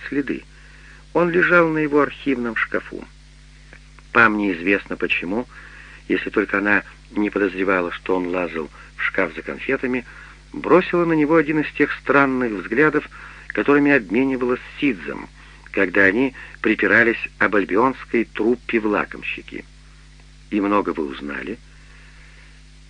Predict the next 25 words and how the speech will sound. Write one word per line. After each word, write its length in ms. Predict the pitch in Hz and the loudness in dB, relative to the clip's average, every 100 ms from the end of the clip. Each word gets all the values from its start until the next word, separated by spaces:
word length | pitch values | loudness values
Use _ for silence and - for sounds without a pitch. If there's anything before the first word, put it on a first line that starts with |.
| - | 0
«Да 120 | 160 | 4
не 120 | 233 | 6
очень. 420 | 220 220 - 71 - - - | 4 4 0 -2 -8 -18 -4
Вот, 220 | 113 202 | 4 4
к 40 | - | 4
примеру, 440 | 190 185 196 180 | 2 6 6 6
там 200 | 180 170 | 4 4
есть 340 | 151 170 139 101 | 6 4 4 2
длинный-предлинный 1120 | 151 208 196 190 175 165 143 127 160 151 147 | 2 4 2 0 2 2 2 2 2 4 0
перечень 460 | 127 139 127 - 117 | 2 2 2 0 4
наших 440 | 127 - 123 - - - - - | 4 4 0 -4 -14 -18 -14 -2
дочерних 720 | 107 104 - 143 135 127 - | 2 4 4 4 4 0 0
компаний, 720 | - 117 - 73 58 50 50 - - - - - - | 0 0 0 -6 -4 -12 -16 -20 -20 -20 -20 -20 -4
но 180 | 98 117 | 4 6
ни 100 | 123 - | 4 2
словом 340 | 202 196 190 | 4 4 4
не 100 | 180 | 4
упомянуто, 760 | 170 151 139 160 160 147 143 127 - - | 2 4 6 6 4 2 2 2 -2 -8
чем 420 | - - 147 131 - | 2 6 8 6 4
они 460 | 113 107 95 87 101 - - - - | 4 4 2 -2 -4 -10 -20 -10 0
или 200 | 147 - - | 2 2 2
сам 200 | 101 90 | 2 2
коварный 500 | 92 85 87 - 80 | 0 2 2 2 -4
Альбион 380 | 78 107 170 156 | -4 0 2 0
занимаются». 720 | 165 175 101 62 53 - - | -2 0 0 -2 -10 -14 -14